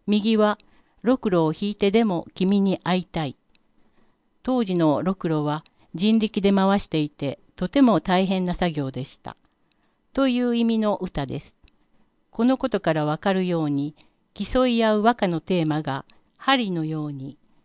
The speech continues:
ろくろを引いてでも、と、針すりと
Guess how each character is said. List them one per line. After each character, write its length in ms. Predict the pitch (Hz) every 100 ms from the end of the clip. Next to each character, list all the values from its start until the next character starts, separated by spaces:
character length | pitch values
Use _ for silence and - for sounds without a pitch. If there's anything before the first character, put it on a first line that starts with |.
| _ _ _ _ _
ろ 160 | 214 262
く 100 | 226
ろ 180 | 190 156
を 80 | 156
引 180 | 190
い 40 | 190
て 140 | 190
で 160 | 165 143
も、 240 | 135 - _ _ _ _
と、 220 | - 226 226 _ _ _ _ _ _ _ -
針 280 | 202 240
す 160 | 247 233
り 140 | 196
と 380 | - - 160 -